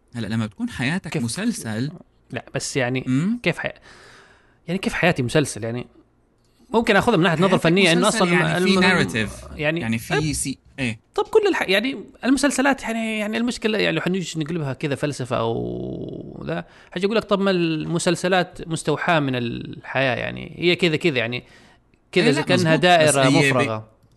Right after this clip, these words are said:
Speaker 1: ب-، هي كيف عم تفكر فقط. يعني أنت مو، نحن ما عم نناقش طبيعة الشيء،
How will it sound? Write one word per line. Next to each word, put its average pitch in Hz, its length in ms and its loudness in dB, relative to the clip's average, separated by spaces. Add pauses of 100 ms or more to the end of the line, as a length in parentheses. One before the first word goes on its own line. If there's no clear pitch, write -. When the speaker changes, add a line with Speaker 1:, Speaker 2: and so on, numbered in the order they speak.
(560)
Speaker 1:
ب-، 135 60 -8
هي 143 240 -2
كيف 214 240 -6
عم 147 140 -2
تفكر 120 380 -10
فقط. - 320 -18 (240)
يعني 110 260 -4
أنت 147 220 -2
مو، 175 680 -2 (300)
نحن 131 240 -10
ما 131 120 -2
عم 165 120 -2
نناقش 147 420 -6
طبيعة 127 380 -4
الشيء، 113 400 -6